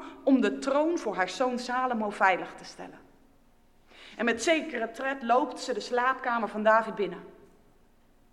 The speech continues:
En wat zal ze gedacht hebben toen ze Abisag daarbij haar man zag? Misschien heeft ze wel iets van zichzelf in haar herkend. Want ooit was haar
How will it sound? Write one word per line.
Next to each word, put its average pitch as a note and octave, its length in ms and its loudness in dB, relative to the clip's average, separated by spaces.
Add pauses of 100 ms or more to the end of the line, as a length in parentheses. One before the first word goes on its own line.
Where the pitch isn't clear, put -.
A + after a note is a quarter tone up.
(320)
En - 100 -20
wat C4+ 140 -4
zal A3+ 180 2
ze - 100 -8
gedacht B3 360 -8
hebben G3+ 220 -6
toen G3+ 180 -10
ze - 120 -6
Abisag A#3 600 -4 (360)
daarbij G3 320 2
haar G#3+ 240 4
man C4+ 200 0
zag? B3 180 -8 (2500)
Misschien C#4 380 -2
heeft C4+ 180 -2
ze C#4 100 -8
wel A3 160 -2
iets - 180 -10
van F#3+ 140 -10
zichzelf D#4 500 -10 (560)
in F#3 120 -14
haar F#3 220 -8
herkend. E3 540 -12 (840)
Want F#3+ 160 -8
ooit C#4 260 8
was - 160 -4
haar C#4+ 360 0